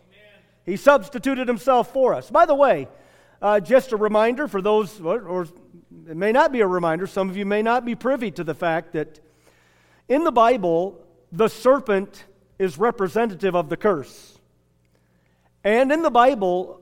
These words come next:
Speaker 2: brass is representative of judgment. When Moses had to make this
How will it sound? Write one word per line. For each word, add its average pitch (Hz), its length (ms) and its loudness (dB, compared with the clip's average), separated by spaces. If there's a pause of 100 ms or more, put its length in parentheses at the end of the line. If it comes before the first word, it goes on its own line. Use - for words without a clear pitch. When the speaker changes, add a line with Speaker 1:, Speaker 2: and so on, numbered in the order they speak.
Speaker 2:
brass 175 1000 0 (880)
is 220 240 -2
representative 208 880 0 (220)
of 165 200 -2
judgment. 165 440 -2 (1300)
When 233 260 4
Moses 247 680 2
had 220 260 2
to 226 80 2
make 262 260 2
this 240 200 0